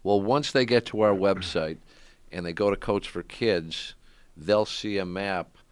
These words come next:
on that website. It's a very interactive map that Megan came up with. Um, you'll see all the locations. The map can expand so it can get closer to your home. You can go right to your street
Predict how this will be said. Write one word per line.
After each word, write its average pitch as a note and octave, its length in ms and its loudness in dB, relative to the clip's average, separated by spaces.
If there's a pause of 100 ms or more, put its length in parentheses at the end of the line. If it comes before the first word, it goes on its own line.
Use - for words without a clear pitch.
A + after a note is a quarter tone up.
(460)
on G2+ 260 -4
that G2+ 220 -6
website. F#2 640 -6
It's - 120 -10
a F2 40 -2
very A#2 400 -2
interactive G2 480 -2
map F#2 280 -4
that F2 140 -8
Megan F2+ 380 -6
came E2+ 240 -12
up F2+ 220 -6
with. D#2+ 180 -8 (500)
Um, E2 640 -10
you'll G#2+ 280 -4
see B2 340 -6
all A2 120 0
the A2+ 100 -6
locations. G#2+ 640 -8
The F#2 80 -8
map G#2 300 -6
can A2+ 140 -8
expand G#2 560 -10
so G2+ 160 -10
it F#2+ 60 -12
can F#2+ 160 -12
get F#2 160 -8
closer G2+ 400 -8
to G2 80 -8
your F#2 240 -8
home. G2+ 320 -10
You A2+ 100 -10
can B2 140 -12
go G#2 100 -4
right G#2 220 -6
to - 120 -14
your E2+ 160 -10
street C3+ 540 -10